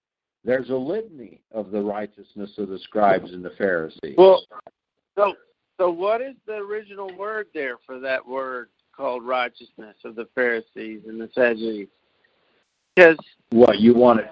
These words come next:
Speaker 2: I don't
Speaker 1: you
Speaker 2: know
Speaker 1: want
Speaker 2: if
Speaker 1: it from that?
Speaker 2: I didn't, yeah, I don't know that they had any.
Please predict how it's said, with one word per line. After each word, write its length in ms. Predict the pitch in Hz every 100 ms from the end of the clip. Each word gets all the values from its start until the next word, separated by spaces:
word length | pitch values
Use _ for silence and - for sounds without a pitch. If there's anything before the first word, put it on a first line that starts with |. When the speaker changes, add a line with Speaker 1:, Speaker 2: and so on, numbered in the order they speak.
| -
Speaker 2:
I 60 | 170
don't 180 | 180 - -
Speaker 1:
you 60 |
Speaker 2:
know 120 | 139
Speaker 1:
want 200 | 117 120
Speaker 2:
if 80 | 104
Speaker 1:
it 60 | -
from 180 | 110 104
that? 280 | 113 110 - - _ -
Speaker 2:
I 120 | 170
didn't, 180 | 208 - _ _ _ _ _ _ _ _ _ _ _ _ _ _ _
yeah, 160 | 233 226
I 80 | 196
don't 280 | 196 196 165
know 240 | 196 208
that 180 | 208 202
they 160 | 208 208
had 360 | 240 247 277
any. 360 | 220 139 113 -